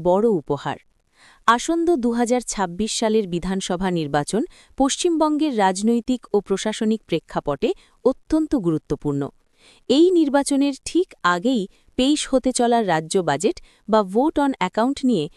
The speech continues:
সাধারণ মানুষের পাশাপাশি সরকারি কর্মচারীদের মধ্যেও প্রত্যাশার পারদ ক্রমশ চড়ছে।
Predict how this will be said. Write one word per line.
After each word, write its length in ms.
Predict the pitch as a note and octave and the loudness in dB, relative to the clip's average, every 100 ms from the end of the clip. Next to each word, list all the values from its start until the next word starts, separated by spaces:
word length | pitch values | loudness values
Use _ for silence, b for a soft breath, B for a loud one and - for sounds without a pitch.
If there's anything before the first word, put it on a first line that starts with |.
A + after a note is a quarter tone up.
| _ - | _ -10
সাধারণ 460 | - B3 C#4 F4 D#4+ | 0 2 2 2 2
মানুষের 420 | B3+ B3 - B3 | 2 0 -2 -2
পাশাপাশি 580 | F3+ F3 G3 F#3 - G#3+ - _ - | -2 -4 -4 -6 -4 -6 -6 _ -2
সরকারি 500 | A#3+ A3+ A#3+ C#4 D4+ | 2 2 2 -4 -2
কর্মচারীদের 720 | B3+ A#3+ A#3+ B3+ B3 A#3+ B3+ | 0 2 0 0 -2 0 0
মধ্যেও 400 | B3 A3 - E3 D#3+ _ _ | 2 0 0 -2 -2 _ _
প্রত্যাশার 580 | - C4 - C#4 - C4+ | 0 0 0 -4 -2 -4
পারদ 340 | - F#3+ G3 G3 - | 0 2 2 -2 -2
ক্রমশ 340 | C4 C4+ - G3 - | 0 2 0 -2 -2
চড়ছে। 360 | C#3 - D#3 | -2 -4 -6